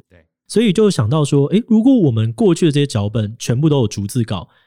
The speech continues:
Speaker 2: 是不是可以提供给另外一个方式去用？然后这个时候我就想到 Podcast，因为很多人都跟我讲说，我们的影片呢，很适合做 Podcast。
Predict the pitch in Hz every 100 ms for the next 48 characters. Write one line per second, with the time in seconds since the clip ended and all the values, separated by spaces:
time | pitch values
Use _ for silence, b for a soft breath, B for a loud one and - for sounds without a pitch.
0 | - - 214 214 170 117 117 113 131 135
1 | 101 98 _ 190 170 151 123 110 104 104
2 | 113 107 101 104 - _ _ _ _ -
3 | 127 135 196 135 131 131 135 98 120 110
4 | 113 110 131 95 - 180 139 131 123 117
5 | b - 120 170 196 120 127 127 120 104
6 | 98 110 113 - 135 113 127 151 117 104
7 | 165 135 123 120 120 113 - 202 127 117
8 | 123 - 107 120 95 -